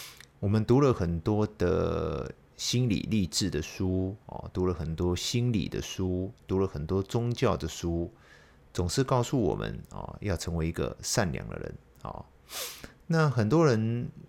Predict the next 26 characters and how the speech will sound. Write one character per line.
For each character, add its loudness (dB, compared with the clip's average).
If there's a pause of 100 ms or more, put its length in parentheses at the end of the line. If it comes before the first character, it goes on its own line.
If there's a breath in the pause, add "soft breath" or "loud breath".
(100)
慢 2
慢 4
会 4
陷 2
入 4
一 0
种 -4 (200)
误 4
区 -2 (200)
哦， -10
一 4
种 0
错 4
误 2
的 -2 (360)
哦， -10 (180)
这 -16
种 -6 (140)
想 0
法， -6 (220)
就 -4
是 -8
他 2
认 4
为 4
说， 4